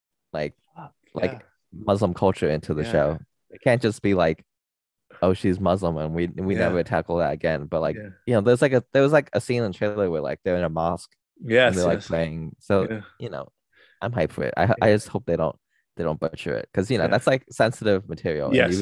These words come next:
Speaker 1: really have to be, you, you really have to
Speaker 2: Exactly.
Speaker 1: be careful with that stuff.
Speaker 2: Exactly. Uh, talking about Rami, is Rami coming out this year?
Speaker 1: I don't think so. Or it
Speaker 2: Fuck.
Speaker 1: would have made my list for sure.
Speaker 2: Fuck. I'm on my knees for that show, you know?
Speaker 1: Yeah, I know.
Speaker 2: Oh, I'm on my knees. Okay.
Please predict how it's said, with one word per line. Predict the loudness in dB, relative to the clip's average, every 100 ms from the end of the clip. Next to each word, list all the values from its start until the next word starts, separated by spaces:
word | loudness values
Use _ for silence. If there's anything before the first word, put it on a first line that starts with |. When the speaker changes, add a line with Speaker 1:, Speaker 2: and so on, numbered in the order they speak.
| 2
Speaker 1:
really | 2
have | 0
to | -2
be, | -6 -6 -8 -6
you, | -4
you | 2 6
really | 6 6
have | 4
to |
Speaker 2:
Exactly. |
Speaker 1:
be | 0 0
careful | 0 0 -2
with | -2
that | -4
stuff. | -4 -4 -4 _ _ _
Speaker 2:
Exactly. | -6 0 0 0 -4 -4 -14 -4
Uh, | 2 2 2 0
talking | 2 4
about | 6 4
Rami, | 4 2 -2
is | -4 0 4
Rami | 4 2
coming | 0 -2
out | -2
this | 0
year? | 0 0 -6 _ _ _ _
Speaker 1:
I | 0
don't | 0
think | 0 -6
so. | -6 -8 -8 _ _ _ -4 6
Or | 8
it |
Speaker 2:
Fuck. | 8
Speaker 1:
would | 6
have | 4
made | 0
my | -4 -6
list | -6 -8
for | -8
sure. | -6 -6 -6 _ _ _ _ 0
Speaker 2:
Fuck. | 2 2 -2 -8 2
I'm | 4
on | 6
my | 6 4
knees | 6 6
for | 6 4
that | 6
show, | 10 10
you | 10
know? | 6 4 2 -2 _ _ _
Speaker 1:
Yeah, | 0 2
I | 4
know. | 2 0 0
Speaker 2:
Oh, | 2 4
I'm | 2
on | 0
my | 0
knees. | 0 -2 -4 -4
Okay. | -4 -6 -10